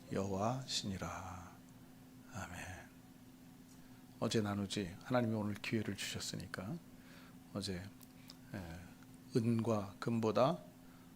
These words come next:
은총을 더욱 택해라." 예, 이 말하고 같이, 오늘 이 말씀하고 같이 이렇게 나누어 보도록 하겠습니다. 예.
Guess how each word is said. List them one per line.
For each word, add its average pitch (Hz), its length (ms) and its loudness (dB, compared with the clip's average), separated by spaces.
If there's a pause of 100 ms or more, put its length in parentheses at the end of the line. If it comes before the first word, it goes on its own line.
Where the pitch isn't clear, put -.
(180)
은총을 120 760 6 (880)
더욱 - 680 4
택해라." - 760 0 (320)
예, 85 120 -4
이 98 60 0
말하고 95 380 -2
같이, 110 680 2 (160)
오늘 107 200 4
이 101 60 2
말씀하고 95 720 4 (480)
같이 - 320 0
이렇게 90 400 -2 (140)
나누어 87 500 0 (100)
보도록 - 380 -4
하겠습니다. 85 640 -2 (1040)
예. 73 260 0